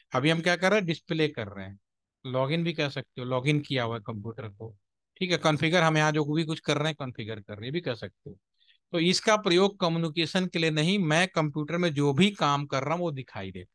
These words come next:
कम्युनिकेशन के लिए सिर्फ दो केबलें बन गई, स्ट्रेट केबल और क्रॉस। अब क्वेश्चन ये उठता है कौन सा केबल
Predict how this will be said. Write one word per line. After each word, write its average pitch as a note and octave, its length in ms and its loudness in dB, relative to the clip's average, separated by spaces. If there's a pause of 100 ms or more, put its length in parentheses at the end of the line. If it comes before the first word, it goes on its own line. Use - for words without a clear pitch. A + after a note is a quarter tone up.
(340)
कम्युनिकेशन F3 580 2
के G#3 60 2
लिए G3+ 80 4
सिर्फ G3+ 200 0
दो E3+ 180 6
केबलें D3 400 0
बन A#2+ 140 -4
गई, A2 200 -8
स्ट्रेट D#3 360 -2
केबल E3 320 2
और G#3 220 2
क्रॉस। G#2+ 300 0 (920)
अब C#3 100 -2
क्वेश्चन F3+ 420 0
ये G#3 60 6
उठता G3+ 260 2
है G3+ 160 0
कौन F#3+ 240 0
सा G#3 100 2
केबल G#3 320 2